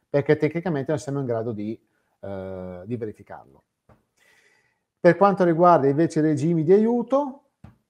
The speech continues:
le, la legge ottanta per, eh, or-, canale ordinario, regime di aiuto comunitario e regolamento settecentodue del duemilaquattordici. Per quanto riguarda i fondi feas, sono fondi dirette co-, direttamente comunitari, quindi non sono in regime di aiuto, non pongono nessun problema neanche di cumulo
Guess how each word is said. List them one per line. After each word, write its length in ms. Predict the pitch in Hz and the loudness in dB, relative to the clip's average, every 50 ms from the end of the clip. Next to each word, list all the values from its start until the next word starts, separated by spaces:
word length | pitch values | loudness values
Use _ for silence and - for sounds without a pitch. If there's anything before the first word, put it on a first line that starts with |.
| _ - | _ 0
le, 760 | 131 147 151 151 151 147 147 147 143 143 143 143 143 139 139 | 6 8 10 10 10 10 8 8 8 8 6 6 6 4 4
la 140 | 139 143 147 | 4 4 4
legge 240 | 156 160 143 147 | 2 2 0 0
ottanta 500 | 147 147 - 170 170 165 160 147 - 143 | -4 -2 -2 -4 -2 -2 -2 -2 -4 -6
per, 180 | - - 139 131 | -2 -2 -2 0
eh, 400 | 131 131 131 127 127 127 123 - - | 0 0 0 0 0 -2 -4 -6 -4
or-, 260 | - 143 135 120 117 | -2 -2 -2 -2 -2
canale 320 | - - 135 139 143 151 | -4 -4 -2 0 2 2
ordinario, 840 | 156 143 131 131 143 143 143 143 143 139 135 123 117 113 110 107 101 117 | 2 2 2 0 -2 0 0 2 2 2 2 0 0 -2 -4 -4 -6 -6
regime 420 | 120 131 120 113 135 135 131 131 | -4 -4 -4 -4 -4 -4 -4 -4
di 80 | 120 127 | -2 -2
aiuto 760 | 123 123 127 135 135 135 123 123 - 117 107 101 - _ _ _ | -2 0 0 0 0 -2 -2 -4 -6 -6 -6 -6 -12 _ _ _
comunitario 920 | - 156 160 156 151 143 135 127 - 139 135 131 131 123 113 120 120 127 | 2 2 4 4 2 -2 -2 -2 0 2 4 4 4 2 0 -2 -4 -4
e 120 | 113 143 135 | -4 -4 -4
regolamento 480 | 127 120 123 123 120 123 123 117 117 | -2 -2 -2 -2 -2 -4 -6 -8 -10
settecentodue 540 | 113 - 123 113 - 131 113 123 120 123 120 | -10 -10 -12 -10 -10 -8 -8 -6 -6 -6 -6
del 140 | 107 117 107 | -6 -6 -8
duemilaquattordici. 1080 | 110 113 113 117 135 147 - 208 208 - 202 202 202 202 202 220 208 - 240 254 247 _ _ _ _ _ _ _ _ _ | -8 -10 -10 -10 -12 -8 -8 -8 -4 0 0 0 0 0 -2 -6 -10 -8 -10 -12 -12 _ _ _ _ _ _ _ _ _
Per 160 | - 170 160 151 | 2 2 2 2
quanto 240 | 190 196 185 196 | 0 -2 0 0
riguarda 280 | 190 190 185 190 175 175 | -2 2 2 0 0 0
i 60 | 170 | -2
fondi 320 | 165 - 175 175 185 220 202 | -2 -2 -2 -2 -2 -2 -2
feas, 440 | - 220 220 214 214 214 214 262 | 0 2 4 4 4 2 0 -2
sono 280 | 240 214 - 220 226 214 | -6 -6 -6 -4 -4 -4
fondi 280 | 208 - 208 180 147 127 | -2 -2 0 0 0 2
dirette 340 | 143 170 180 170 185 170 | 2 0 0 0 -2 -2
co-, 100 | - 185 | -2 -4
direttamente 1040 | - 147 123 139 160 170 170 180 175 180 180 190 185 190 226 254 240 202 - 151 131 | -6 -4 -2 0 2 2 2 2 0 -2 -2 -4 -2 -2 -2 -2 -4 -6 -6 -6 -8
comunitari, 800 | 117 127 123 123 127 143 185 214 208 202 190 190 202 220 254 254 | -6 -6 -8 -6 -6 -4 -6 -4 -2 -2 0 0 0 0 -2 -4
quindi 320 | 262 - 190 165 139 113 120 | -4 -4 -2 -2 -2 -4 -6
non 320 | 131 180 233 247 226 160 | -4 -4 -4 -4 -6 -8
sono 200 | - 208 208 185 | -6 -6 -4 -4
in 40 | 156 | -4
regime 340 | 143 131 117 135 147 156 180 | -4 -4 -4 -4 -4 -4 -2
di 60 | 202 247 | -2 0
aiuto, 280 | 233 170 160 156 226 | 0 0 0 0 -2
non 160 | 240 254 202 | -2 -2 -6
pongono 320 | - - 151 156 180 190 196 | -4 -4 -4 -2 -2 -4 -4
nessun 380 | 196 202 185 - - 220 165 | -4 -6 -8 -8 -8 -8 -8
problema 440 | - 208 220 185 147 147 160 185 226 | -6 -6 -6 -4 -2 -2 -2 -2 -4
neanche 360 | 233 214 160 156 160 - 156 | -4 -4 -4 -4 -4 -4 -4
di 100 | 143 127 | -6 -6
cumulo 520 | 117 - 175 170 143 123 120 117 104 - | -4 -2 0 0 0 0 -2 -4 -6 -10